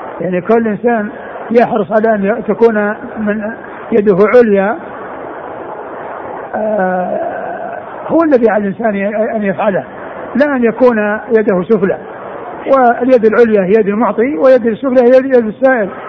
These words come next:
فالإنسان يحرص على أن يكون معطيا لا أن يكون سائلا، وذلك بأن يعمل على الأسباب التي تجعله يحصل المال عن طريق الاكتساب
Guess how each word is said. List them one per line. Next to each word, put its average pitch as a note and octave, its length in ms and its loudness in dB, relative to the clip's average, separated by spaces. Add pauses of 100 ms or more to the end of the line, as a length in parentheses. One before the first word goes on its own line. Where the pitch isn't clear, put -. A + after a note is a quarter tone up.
(460)
فالإنسان G#3 360 0
يحرص A3+ 300 0
على A3+ 180 0
أن A3+ 80 -2
يكون A#3 380 2
معطيا A#3+ 380 0
لا C#4 200 0
أن C4 120 -2
يكون A#3+ 300 4
سائلا، A#3 420 2 (840)
وذلك G#3 640 2 (480)
بأن G3+ 460 0 (120)
يعمل G#3+ 460 2
على F#3+ 440 0
الأسباب G3 420 2 (600)
التي G3 320 0
تجعله F#3+ 440 2
يحصل G#3 320 -2
المال G3 500 0 (600)
عن F#3+ 100 -4
طريق G#3 300 0
الاكتساب F#3+ 600 0